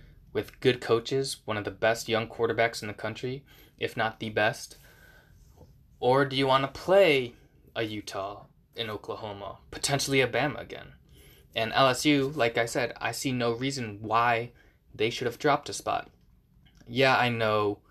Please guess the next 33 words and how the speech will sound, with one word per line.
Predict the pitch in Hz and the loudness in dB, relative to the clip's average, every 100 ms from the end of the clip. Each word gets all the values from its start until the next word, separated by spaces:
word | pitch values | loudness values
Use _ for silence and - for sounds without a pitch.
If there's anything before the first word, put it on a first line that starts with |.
| - _ | -20 _
they | - | -6
beat | 110 113 107 | -4 -4 -2
up | 107 | -2
on | 113 107 | -2 -2
Arkansas | 107 104 107 - 101 101 | -2 -2 -6 -6 -4 -4
and | 110 | -6
Ohio | 104 110 | -4 -4
State | 101 - 113 | -4 -6 -10
beat | 107 | -12
Penn | - 107 | -12 -8
State, | - 156 - - _ _ _ _ _ _ _ _ _ _ _ | 2 2 2 -4 _ _ _ _ _ _ _ _ _ _ _
but | 117 113 | 0 2
if | 117 | 2
you | 214 | -2
keep | 233 - 175 | 0 0 2
winning, | 120 196 127 110 117 | 2 0 0 -2 -4
I | 143 | -6
see | 165 165 | -2 0
no | 143 | 2
reason | 127 120 127 110 | 2 0 -4 -6
for | - | -8
you | 107 | -8
to | 101 | -10
drop. | - - - - _ - _ _ _ _ _ _ _ _ _ _ _ _ _ - - - - - _ _ - - - - | -8 -6 -6 -10 _ -20 _ _ _ _ _ _ _ _ _ _ _ _ _ -20 -20 -20 -20 -20 _ _ -20 -20 -20 -20
So | - - | -10 -2
I | - 143 | 4 4
think | - 123 | 4 -2
L | 104 113 | 2 2
S | 110 | 2
U | 113 | -4
should | - 107 | -6 -6
be | 107 | -4
one. | 110 135 139 | 2 2 2